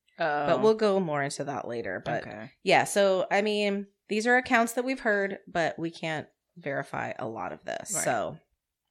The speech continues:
Speaker 2: We weren't there.
Speaker 1: it is what it is.
Speaker 2: Nobody was there.
Speaker 1: Yeah. So even with all that effort, Gordon Stewart Northcott was born in Bladworth, Saskatchewan on November ninth, nineteen oh six.
Speaker 2: Saskatchewan, bud.
Speaker 1: Saskatchewan,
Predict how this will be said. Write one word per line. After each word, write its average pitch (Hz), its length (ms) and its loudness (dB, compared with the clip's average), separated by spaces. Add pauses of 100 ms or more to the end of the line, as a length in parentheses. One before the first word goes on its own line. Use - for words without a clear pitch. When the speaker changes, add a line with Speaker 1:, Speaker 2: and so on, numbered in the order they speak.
Speaker 2:
We 165 140 -4
weren't 156 200 -6
there. 143 520 -4
Speaker 1:
it 190 160 0
is 180 260 2
what 170 200 -2
it 147 120 0
is. - 140 -6
Speaker 2:
Nobody 131 240 -2
was - 160 -8
there. 50 260 -10
Speaker 1:
Yeah. 165 220 -2 (420)
So 226 180 2
even 269 220 4
with 359 140 4
all 262 160 6
that 240 180 2
effort, 185 500 0
Gordon 233 360 2
Stewart 208 460 0
Northcott 180 580 -2
was 160 160 -4
born 156 320 -4
in 151 160 -6
Bladworth, 175 600 -2 (180)
Saskatchewan 170 920 -4
on 147 200 -6
November 151 360 -4
ninth, 254 360 -2 (360)
nineteen 170 500 -4
oh 160 120 -4
six. - 680 -8
Speaker 2:
Saskatchewan, 254 840 2
bud. 175 340 6
Speaker 1:
Saskatchewan, 180 960 0